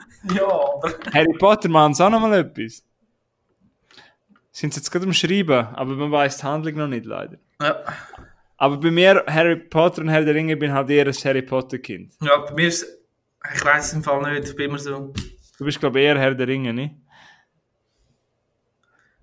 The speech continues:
Speaker 1: Ja, aber ich müsste es auch wieder mal schauen, weil, als ich die geschaut habe, bin ich, glaub, noch ein bisschen zu jung gewesen, um das Ganze, weisst, können jetzt einordnen.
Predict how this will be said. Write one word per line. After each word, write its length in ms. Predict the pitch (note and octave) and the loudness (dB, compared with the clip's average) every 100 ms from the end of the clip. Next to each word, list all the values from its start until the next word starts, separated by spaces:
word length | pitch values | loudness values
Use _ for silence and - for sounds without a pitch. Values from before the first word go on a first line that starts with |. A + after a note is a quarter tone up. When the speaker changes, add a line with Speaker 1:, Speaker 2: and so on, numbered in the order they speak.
| _ | _
Speaker 1:
Ja, 160 | C3 C#3 | 4 6
aber 260 | C#3+ D3+ - | 6 4 -2
ich 100 | - | 2
müsste 200 | F3+ - | 2 4
es 40 | |
auch 80 | E3 | 4
wieder 120 | F3 | 4
mal 120 | F3+ E3 | 2 2
schauen, 160 | C#3+ C#3 | 2 2
weil, 320 | C#3 C#3 C#3+ | 0 -2 -6
als 160 | D#3 D3 | -6 -4
ich 40 | |
die 140 | D3+ C#3+ | -4 -2
geschaut 260 | D#3+ E3 | -2 -2
habe, 100 | D#3+ | -4
bin 120 | D3+ C#3+ | -6 -4
ich, 80 | C#3 | 2
glaub, 320 | C#3+ C#3+ D#3+ | 2 2 -4
noch 160 | C#3+ | -6
ein 80 | C#3+ | -6
bisschen 40 | - | -4
zu 100 | D3+ | -2
jung 120 | E3+ | -2
gewesen, 240 | - - | -4 -8
um 60 | D3 | -10
das 160 | C#3 - | -8 -2
Ganze, 400 | D3 D3+ - C#3 | -2 -2 -2 2
weisst, 520 | C#3+ D3 - - - | 2 0 -6 -12 -10
können 160 | D3 C#3 | -8 -8
jetzt 260 | C#3 - D3+ | -10 -14 -6
einordnen. 640 | D#3 D#3 D3+ - D#3 D3+ | -2 0 -2 -4 -4 -4